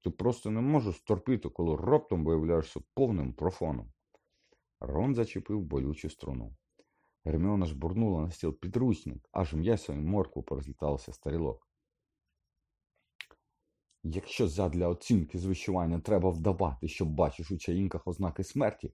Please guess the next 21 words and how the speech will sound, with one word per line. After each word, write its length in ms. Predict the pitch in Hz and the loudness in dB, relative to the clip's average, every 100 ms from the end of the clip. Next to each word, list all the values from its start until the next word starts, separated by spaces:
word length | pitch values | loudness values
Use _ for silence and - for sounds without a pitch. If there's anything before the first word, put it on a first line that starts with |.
| _ | _
то 120 | 117 | 2
я 100 | 110 | 2
краще 400 | - 101 90 98 | 0 -2 -2 -4
туди 280 | - 98 87 | -4 -2 0
не 140 | 90 | 0
ходитиму. 600 | 151 131 90 76 65 - _ _ _ _ _ _ - | 0 0 0 -2 -6 -10 _ _ _ _ _ _ -2
Ворожіння — 580 | 107 104 87 110 95 80 | 4 6 6 2 0 -2
це 100 | 95 | -6
просто 340 | - 90 - | -2 -4 -2
пшик 400 | 98 - 180 - | -8 -4 -4 -6
порівняно 420 | - 87 82 82 80 | -4 0 0 0 -4
з 60 | |
числом 360 | - 95 - 101 | -6 -10 -6 -2
магії". 500 | 107 71 64 60 60 _ _ _ _ - | 0 -2 -4 -10 -12 _ _ _ _ -8
Герміона 460 | 80 85 95 76 65 | -4 0 0 -2 -4
схопила 400 | - - 67 62 | -12 -8 -6 -6
портфель 460 | - - - 71 - | -10 -10 -6 -6 -6
і 100 | - | -6
гордо 340 | 69 101 110 - | -2 -2 -2 -6
пішла 340 | - - 69 | -8 -8 -6
геть. 260 | 67 60 | -6 -10